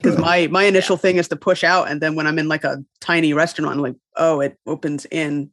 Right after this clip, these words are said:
Speaker 1: That's still odd to me.
Speaker 2: Yes,
Speaker 1: But
Speaker 2: it is. And, you know, you had, um,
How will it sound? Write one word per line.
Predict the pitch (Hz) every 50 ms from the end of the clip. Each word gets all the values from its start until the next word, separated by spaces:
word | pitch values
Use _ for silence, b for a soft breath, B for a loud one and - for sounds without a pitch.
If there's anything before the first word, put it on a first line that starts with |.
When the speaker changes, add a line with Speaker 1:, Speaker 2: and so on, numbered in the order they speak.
| _ _
Speaker 1:
That's | - 131 143 - -
still | - - 156 143 143 143 - _ _ _ _ _ - -
odd | 131 135 139 147 143 - _ _ _ _ _
to | - -
me. | 147 135 127 135 143 - _ _ _
Speaker 2:
Yes, | 92 85 76 -
Speaker 1:
But | - - 110 - _ _ _ b b b b b b b
Speaker 2:
it | 87 87 73
is. | 64 62 - - - - - - _ _ _ _
And, | 139 156 175 165 165 156 151 147 175 185
you | 185
know, | 160 143 139 143 147 139
you | 127 123 120 120
had, | 120 117 113 107 98 - -
um, | 107 104 95 92 92 90 92 90 90